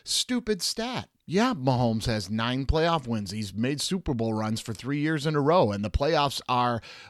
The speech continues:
multiple rounds now compared to what they used to be, and blah, blah, blah. I'm not knocking Mahomes. He's f-, he's amazing. He's the best in the game. I'm just saying, this is stupid. Like,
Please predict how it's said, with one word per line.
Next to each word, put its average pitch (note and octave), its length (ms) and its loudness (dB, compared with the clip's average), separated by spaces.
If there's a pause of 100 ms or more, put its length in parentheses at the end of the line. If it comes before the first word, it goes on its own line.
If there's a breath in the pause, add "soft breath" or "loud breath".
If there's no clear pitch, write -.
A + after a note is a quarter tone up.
multiple D#3 640 4
rounds E3+ 460 2
now A2 200 0
compared A2+ 360 0
to A2 80 -2
what A2 140 -2
they A2+ 80 -2
used A2 300 -2
to A2+ 60 -4
be, G#2+ 220 -2
and G2 140 -4
blah, C#3 180 2
blah, D3 100 0
blah. D3+ 140 0
I'm D#3 60 0
not A2+ 220 -2
knocking G#2 340 -4
Mahomes. G2 300 -4
He's E2+ 140 -10 (240)
f-, - 240 -20
he's G#2 200 -4
amazing. F#2+ 400 -2
He's F#2 160 -8
the G2+ 60 -4
best G#2+ 200 -2
in G2 60 -8
the G2 80 -6
game. A#2+ 200 -2 (360 loud breath)
I'm C#3+ 120 2
just D3+ 200 0
saying, E3 320 4
this C3 240 0
is D#3+ 160 2
stupid. E3+ 680 0 (280 loud breath)
Like, B2 340 0